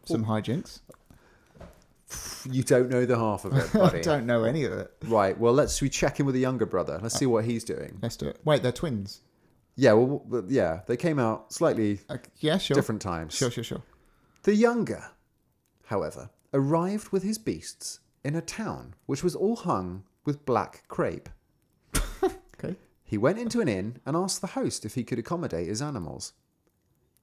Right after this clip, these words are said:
Speaker 2: The innkeeper gave him a stable where there was a hole in the wall, and the hare crept out and fetched himself the head of a cabbage, and the fox fetched himself a hen, and when he had devoured that, got the cock as well. But the wolf, the bear, and the lion could not get out because they were too big.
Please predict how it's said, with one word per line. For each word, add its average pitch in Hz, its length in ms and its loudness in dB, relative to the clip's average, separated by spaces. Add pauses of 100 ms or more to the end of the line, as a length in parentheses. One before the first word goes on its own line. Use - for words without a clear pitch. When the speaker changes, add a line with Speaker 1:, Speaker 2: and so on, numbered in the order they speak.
(160)
Speaker 2:
The 113 120 4
innkeeper 180 400 0
gave 143 260 4
him 147 120 0
a 120 40 0
stable 107 600 -2
where 104 140 0
there 101 100 2
was 101 140 -2
a 98 40 -6
hole 170 280 2
in 151 80 0
the 139 80 -2
wall, 90 340 -2 (340)
and 95 140 -6
the 92 60 0
hare 143 260 2
crept - 340 -2
out 104 220 -2
and 104 100 -10
fetched - 300 -4
himself 90 400 -4
the 90 60 -6
head 110 160 0
of - 80 -2
a 107 40 -4
cabbage, 85 480 -8 (220)
and 151 140 -2
the 220 40 0
fox - 300 2
fetched - 300 -2
himself 135 340 -4
a 139 60 -4
hen, 85 340 -6 (460)
and 101 100 -8
when 107 80 -2
he 151 80 0
had 185 80 -4
devoured 127 440 -2
that, 90 260 -4 (260)
got - 160 -2
the 180 60 -2
cock - 280 -2
as 107 140 -2
well. 107 380 0 (540)
But 180 100 2
the 170 80 4
wolf, 202 260 6
the 165 80 -6
bear, 180 220 10
and 156 100 6
the 151 40 6
lion 160 320 6
could 139 140 0
not 156 140 0
get 139 140 -2
out 175 180 2
because 113 200 -4
they 120 80 4
were 110 80 2
too 110 200 0
big. 131 400 4